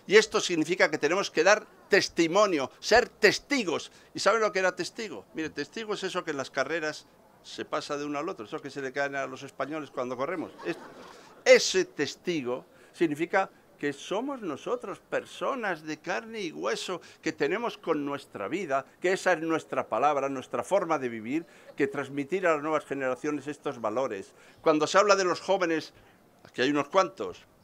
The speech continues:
que los jóvenes no tienen valores. ¿Y nosotros qué tal estamos de eso? Cuando se habla de los jóvenes, que los jóvenes ya no son como eran.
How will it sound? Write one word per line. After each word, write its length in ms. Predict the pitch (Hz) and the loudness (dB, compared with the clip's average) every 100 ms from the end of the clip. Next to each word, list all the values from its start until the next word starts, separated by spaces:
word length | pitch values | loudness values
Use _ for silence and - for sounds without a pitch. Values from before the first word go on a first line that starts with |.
| _ _ _ _ _ - | _ _ _ _ _ -6
que 80 | 139 | 0
los 160 | 135 | 0
jóvenes 340 | - 185 170 165 | 2 4 4 4
no 120 | 165 | 2
tienen 320 | 170 160 151 | 2 2 4
valores. 720 | 135 131 151 104 95 - - - - - _ | 2 4 2 0 -6 -12 -20 -20 -20 -20 _
¿Y 100 | - | -8
nosotros 380 | 247 202 240 - | -4 0 0 0
qué 100 | 170 | -2
tal 140 | 131 104 | -4 -6
estamos 600 | - 78 71 - - - | -8 -10 -12 -18 -20 -14
de 160 | 107 95 | -6 -6
eso? 260 | - 73 - - - - - - - | -6 -10 -14 -20 -20 -20 -20 -20 2
Cuando 240 | 202 185 175 | 8 8 8
se 120 | 202 | 8
habla 200 | 240 220 | 10 8
de 100 | 208 | 8
los 180 | 185 - | 4 4
jóvenes, 580 | 220 220 196 185 170 - - - | 2 2 4 4 2 -6 -16 -4
que 180 | 170 175 | 2 6
los 140 | 170 | 6
jóvenes 500 | - 233 214 196 180 | 6 4 6 4 4
ya 120 | 190 | 4
no 100 | 190 | 4
son 240 | 170 185 190 | 2 2 0
como 320 | - 160 165 | 0 0 4
eran. 400 | 196 170 156 | 4 4 2